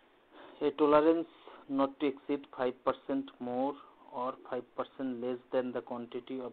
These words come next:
the goods is allowed, provided the credit does not state the quantity in terms of stipulated number of packaging units or individual items,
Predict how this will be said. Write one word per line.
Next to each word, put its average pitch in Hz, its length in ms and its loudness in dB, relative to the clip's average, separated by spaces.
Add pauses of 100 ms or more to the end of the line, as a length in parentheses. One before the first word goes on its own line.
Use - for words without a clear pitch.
the 117 80 -2 (100)
goods 127 180 -6 (480)
is 135 120 -4 (160)
allowed, 110 300 -6 (760)
provided 131 580 -2
the 127 100 0
credit 131 500 -6
does 120 200 -4 (100)
not 127 180 -4 (260)
state 135 280 -6 (320)
the 120 120 -8
quantity 123 680 -8
in 127 240 -6
terms 127 240 -6 (100)
of 139 80 -14 (240)
stipulated 123 580 -10
number 117 280 -8
of 120 140 -6 (100)
packaging 123 520 -8
units 135 440 -4 (840)
or 135 200 0
individual 131 680 -4
items, 117 420 -6